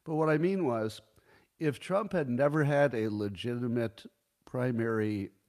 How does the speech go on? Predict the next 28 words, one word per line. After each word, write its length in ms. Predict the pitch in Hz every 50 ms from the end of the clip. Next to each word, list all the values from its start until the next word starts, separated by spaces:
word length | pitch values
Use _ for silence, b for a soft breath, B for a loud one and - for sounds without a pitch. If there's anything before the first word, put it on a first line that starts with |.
| _ -
com-, 240 | - 110 95 107 - _
uh, 240 | - 101 92 95 82 -
opponent, 640 | - - - 139 139 131 104 85 69 69 - - - b b b b b b b b b b b _ -
<clears throat> 220 | 127 127 120 101
he 180 | 92 110 143 160
would 200 | 160 147 131 113
not 280 | 113 131 139 139 95 120
look 200 | 135 139 135 -
like 200 | 123 113 101 -
the 80 | 113
best 260 | 98 107 107 101 -
candidate. 520 | - 117 107 110 98 90 85 - - - - _ _ - _ _ _ _ _ _ b b b b b b _
He 160 | - 123 131
would 140 | 135 127 120
look 240 | 123 135 131 - 135
like 240 | 131 123 113 101
the 100 | - 113
revenge 640 | 104 107 107 107 92 95 113 117 120 117 117 113 107 -
crazy 520 | - 120 117 117 107 - 123 120 113 113
dictator. 720 | 101 - 120 113 - _ 123 117 117 110 110 113 113 110 107
"What's 280 | 92 104 113 - -
wrong 200 | 117 113 110 110
with 140 | 110 110 101
the 60 | 117
Republicans? 800 | 113 107 101 - - 123 117 113 107 - - 120 113 117 113 98
They're 200 | 110 117 110 110
all 140 | 107 113 117
crazy. 640 | 110 - - 127 127 120 98 110 113 117 113 104